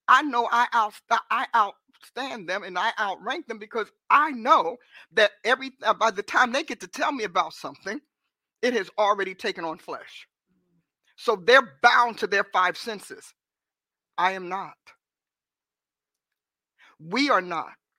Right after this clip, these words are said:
as the children of God. We're not bound to our five senses. We're bound to what the Logos did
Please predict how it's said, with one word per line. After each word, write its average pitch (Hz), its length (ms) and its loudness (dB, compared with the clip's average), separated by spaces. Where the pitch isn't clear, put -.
as 175 160 0
the 170 100 -16
children 190 400 -6
of 170 100 -10
God. 220 260 -8
We're 247 140 2
not 196 320 4
bound 233 360 4
to 208 80 -8
our 170 160 0
five 156 420 -8
senses. - 460 -16
We're 214 200 0
bound 196 580 2
to 226 100 -8
what 208 220 -2
the 185 80 -4
Logos 196 520 -4
did 170 400 -6